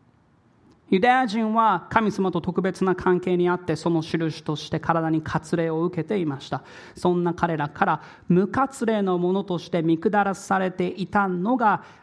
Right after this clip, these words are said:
異邦人でした。これは私たちに関係ない話ではありません。ここにいる私たちだって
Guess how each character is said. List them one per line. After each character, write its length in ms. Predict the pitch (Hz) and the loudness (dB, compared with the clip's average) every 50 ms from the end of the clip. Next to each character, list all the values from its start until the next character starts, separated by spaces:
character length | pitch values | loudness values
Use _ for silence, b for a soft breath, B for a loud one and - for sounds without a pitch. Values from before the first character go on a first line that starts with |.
| B _ - | B _ -2
異 120 | 180 170 | 0 0
邦 340 | 160 - 196 196 190 180 170 | 0 2 2 2 2 2 0
人 400 | 151 151 165 175 180 185 180 B B B B B - | 0 0 0 0 0 -2 -4 B B B B B -4
で 220 | 175 151 151 143 | -2 0 0 -2
し 120 | 139 - - | -2 -4 -4
た。 180 | 135 123 - - - - - - - - - - - - - - - - - _ _ _ _ _ _ _ _ - | -4 -4 -6 -10 -20 -20 -20 -20 -20 -20 -20 -20 -20 -20 -20 -20 -20 -20 -20 _ _ _ _ _ _ _ _ 2
こ 120 | - 240 | 2 2
れ 60 | 233 208 | 4 4
は 40 | |
私 240 | 196 190 190 247 - | 0 2 0 0 0
た 80 | - 190 | 0 -2
ち 80 | - | 0
に 100 | 196 185 | 0 0
関 220 | 180 185 220 220 208 | 2 2 0 0 0
係 160 | 214 214 202 | 0 0 0
な 140 | 196 202 202 | 2 2 2
い 60 | 180 | 2
話 260 | 170 180 170 160 - | 2 0 0 0 -2
で 80 | 180 190 | -2 0
は 80 | 175 | 0
あ 40 | 160 | 0
り 60 | 160 | 0
ま 120 | 160 170 165 | 0 0 0
せ 100 | - 185 | 0 0
ん。 80 | 180 | 0
こ 100 | - 165 | 2 0
こ 180 | 156 - - 180 | -2 2 2 2
に 100 | 180 180 | 2 2
い 40 | 180 | 2
る 100 | 175 175 | 0 0
私 380 | 165 156 151 - 160 156 - | -2 -2 -2 -2 -4 -4 -2
た 80 | - 156 | -4 -6
ち 80 | - - | -4 -4
だ 120 | 160 151 | -6 -6
っ 40 | 147 | -4
て 140 | - 180 | -6 -6